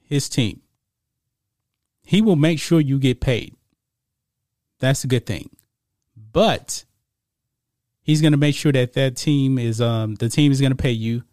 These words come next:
and then he's gonna bounce out,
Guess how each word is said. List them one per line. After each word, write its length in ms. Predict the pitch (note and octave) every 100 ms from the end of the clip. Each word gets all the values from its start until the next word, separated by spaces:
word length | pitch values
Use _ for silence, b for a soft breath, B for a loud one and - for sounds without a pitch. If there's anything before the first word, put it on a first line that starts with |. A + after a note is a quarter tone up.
| _ _
and 200 | C#3 B2
then 400 | B2+ B2 A#2+ A#2+ _ _ _ _ _ _ _ _
he's 240 | - E3 E3
gonna 160 | D#3+
bounce 420 | B2 C3+ C#3 -
out, 320 | C#3+ A#2 G#2